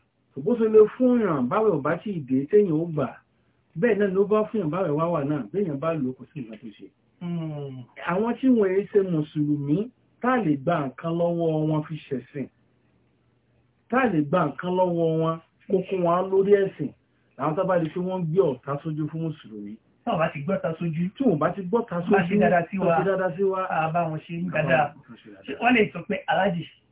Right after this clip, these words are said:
Speaker 2: a-, àfà, wọ́n lè lọ Mẹ́kà rí."
Speaker 1: Hmm.
Speaker 2: Ó yá, ẹ gbà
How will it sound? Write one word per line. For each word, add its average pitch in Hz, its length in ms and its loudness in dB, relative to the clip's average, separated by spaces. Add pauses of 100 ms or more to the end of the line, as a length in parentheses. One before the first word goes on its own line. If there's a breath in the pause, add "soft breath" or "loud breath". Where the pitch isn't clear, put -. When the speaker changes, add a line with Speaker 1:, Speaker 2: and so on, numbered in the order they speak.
(160)
Speaker 2:
a-, 160 180 -4
àfà, 202 240 0 (840)
wọ́n 208 160 -6
lè 190 260 0
lọ 143 120 -4
Mẹ́kà 160 320 -4
rí." - 200 -16 (520)
Speaker 1:
Hmm. 120 220 -12
Speaker 2:
Ó 214 100 -8
yá, 185 120 -4 (240)
ẹ 143 120 -8
gbà 135 180 -4